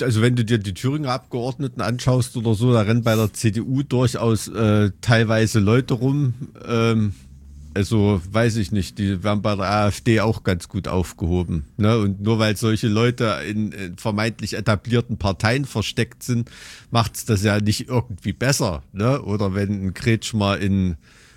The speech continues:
äh, in Sachsen mit A-F-D-Slogans auf Stimmfang geht, irgendwie, dann kann ich nicht triumphieren, wenn, wenn, äh,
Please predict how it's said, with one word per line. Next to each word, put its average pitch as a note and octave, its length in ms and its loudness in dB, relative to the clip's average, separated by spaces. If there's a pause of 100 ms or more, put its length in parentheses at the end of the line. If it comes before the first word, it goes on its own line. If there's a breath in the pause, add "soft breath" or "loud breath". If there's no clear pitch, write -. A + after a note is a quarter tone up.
(180 soft breath)
äh, F#2+ 540 0
in F#2+ 120 -4
Sachsen A2+ 440 0
mit G#2 160 -2
A-F-D-Slogans A#2 1160 0
auf - 220 4
Stimmfang B2 680 4
geht, B2 460 2 (180)
irgendwie, A#2 640 2
dann G#2+ 440 2 (400)
kann C#3 220 2
ich C3+ 140 0
nicht C#3+ 220 2
triumphieren, C3+ 680 4
wenn, A#2+ 300 2
wenn, A#2+ 320 2
äh, A2+ 420 2